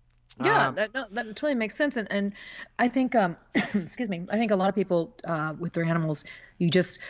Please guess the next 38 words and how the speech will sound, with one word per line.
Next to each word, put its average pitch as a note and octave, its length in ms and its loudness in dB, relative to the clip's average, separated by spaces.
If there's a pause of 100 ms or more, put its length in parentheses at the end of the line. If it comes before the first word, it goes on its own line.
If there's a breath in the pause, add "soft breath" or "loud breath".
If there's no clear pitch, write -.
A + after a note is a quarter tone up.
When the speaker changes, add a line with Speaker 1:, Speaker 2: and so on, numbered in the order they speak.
(200 loud breath)
Speaker 1:
you, G3 140 8
you, F#3 340 8
you F3+ 240 8
feel A3+ 480 4
them, F#3+ 180 6
you D#3+ 100 -2
sense F#3+ 360 0
them, E3 160 -2
you E3 140 -2
read F3+ 340 4
them, D#3 360 -4
body F#3+ 260 6
language, F3+ 280 0
but G3+ 100 0
also, A#3+ 380 2
they're A#3 180 2
also, C#4 420 0 (760 loud breath)
whether A3+ 300 4
we, A3 120 4
we G3 300 0
were F3+ 400 0
consciously G#3 400 0
aware F#3+ 200 6
of G#3+ 60 0
it B3 40 2
or B3+ 40 0
not, C4 240 -2
they're, G#3+ 280 2
they're A3 100 2
sending A#3 320 -2
out F#3+ 280 2 (340)
information F3+ 480 0
to E3+ 80 -2
us D3+ 100 -4
at D#3+ 60 0
all D#3 100 0
times. D#3+ 300 -2
And, F3+ 160 -4